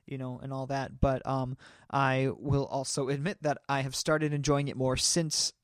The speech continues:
I started approaching it with intent. It still takes a good amount of time. Like, it took me over an hour to write and make three reels last week,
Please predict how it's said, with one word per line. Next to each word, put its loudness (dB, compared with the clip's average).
I 4
started 4
approaching 2
it -4
with 0
intent. -4
It 2
still 2
takes 2
a -2
good 4
amount -2
of -8
time. -2
Like, 0
it -2
took 0
me 0
over 2
an -2
hour 0
to 0
write 0
and -2
make -4
three 0
reels -2
last -2
week, -4